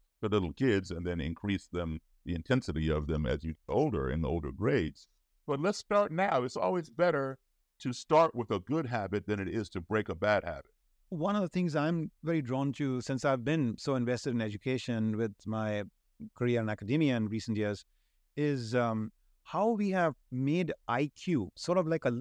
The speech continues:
Speaker 2: you know, I, I would, I would call it like a false god. You know, the assumption is that as long as we keep pushing people to higher academic attainment in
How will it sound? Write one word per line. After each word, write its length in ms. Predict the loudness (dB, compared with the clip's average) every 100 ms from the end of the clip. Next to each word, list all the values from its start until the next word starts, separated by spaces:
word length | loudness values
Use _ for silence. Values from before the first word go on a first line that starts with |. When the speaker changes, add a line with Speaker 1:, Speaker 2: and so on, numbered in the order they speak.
| -6 _ -6
Speaker 2:
you 120 | -2
know, 200 | 0 -2
I, 300 | -8 -6 -6 0
I 40 |
would, 160 | 0 2
I 40 | 0
would 140 | 0
call 100 | 2
it 60 | 2
like 100 | -2
a 60 |
false 420 | -6 2 2 2 -2
god. 420 | 0 2 2 -2 _
You 120 | -6 -4
know, 200 | -4 -2
the 100 | 0
assumption 460 | 2 0 0 0 0
is 160 | 2
that 220 | 2 0 -2 _ _ -2
as 100 | 0
long 140 | 2
as 40 | 0
we 80 |
keep 200 | 0 -4 -2
pushing 300 | -4 0 -2
people 360 | 0 -2 0 0
to 160 | 0 -4
higher 440 | -2 0 2 0 -2
academic 480 | -4 -2 0 0 -2
attainment 400 | 0 0 0 0
in 120 | -2